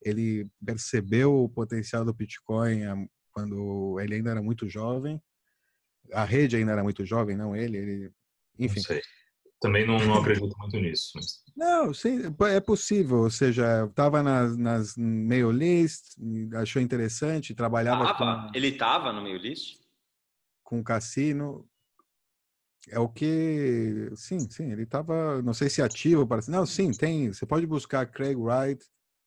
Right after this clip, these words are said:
Speaker 1: Onde é que tá? No Satoshi Institute, não é? Onde é que tem todos os e-mails do, da, não,
Speaker 3: Tá,
Speaker 1: tem
Speaker 3: não, mas eu
Speaker 1: um,
Speaker 3: acredito, eu acredito em
Speaker 1: enfim.
Speaker 3: você. Apesar de
Speaker 1: Ah,
Speaker 3: não
Speaker 1: não, é,
Speaker 3: acreditar em você, eu
Speaker 1: é
Speaker 3: vou
Speaker 1: que
Speaker 3: acreditar.
Speaker 1: <laughs>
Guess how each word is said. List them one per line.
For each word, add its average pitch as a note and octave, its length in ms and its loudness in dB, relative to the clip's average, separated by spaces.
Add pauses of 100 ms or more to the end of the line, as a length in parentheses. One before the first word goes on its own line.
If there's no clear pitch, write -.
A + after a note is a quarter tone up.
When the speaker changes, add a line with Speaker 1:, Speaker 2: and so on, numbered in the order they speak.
(100)
Speaker 1:
Onde F#3+ 160 -2
é E3+ 40 0
que C#3 120 -6
tá? A2+ 200 0
No G#2+ 80 -2
Satoshi C3 560 -2
Institute, G#2 580 -6
não A2+ 160 -6
é? C3 80 -10 (580)
Onde D#3 120 -10
é D#3 40 -8
que - 120 -20
tem A#2 180 -6
todos A2+ 260 -10
os G#2 200 -6
e-mails G#2 560 -4
do, G2 240 -6
da, G2+ 480 -12
não, C#3+ 100 -4
Speaker 3:
Tá, A2 200 0
Speaker 1:
tem C#3+ 100 -6
Speaker 3:
não, D3 160 -2
mas B2+ 160 0
eu - 80 2
Speaker 1:
um, - 20 -6
Speaker 3:
acredito, D#3+ 300 -4
eu D#3 200 0
acredito D3+ 340 -2
em - 20 -4
Speaker 1:
enfim. A#2+ 80 -4
Speaker 3:
você. A#2 480 -6 (180)
Apesar A#2 340 -2
de C#3+ 100 -4
Speaker 1:
Ah, A#3+ 40 0
Speaker 3:
não G#3 80 4
Speaker 1:
não, D3+ 180 6
é, D3 280 6
Speaker 3:
acreditar A#2+ 180 -2
em - 40 -16
você, C3 200 -6
eu D3 60 0
Speaker 1:
é B2+ 40 0
Speaker 3:
vou D3+ 80 -2
Speaker 1:
que D#3 100 -4
Speaker 3:
acreditar. A#2 560 -6 (520)
Speaker 1:
<laughs> - 720 -2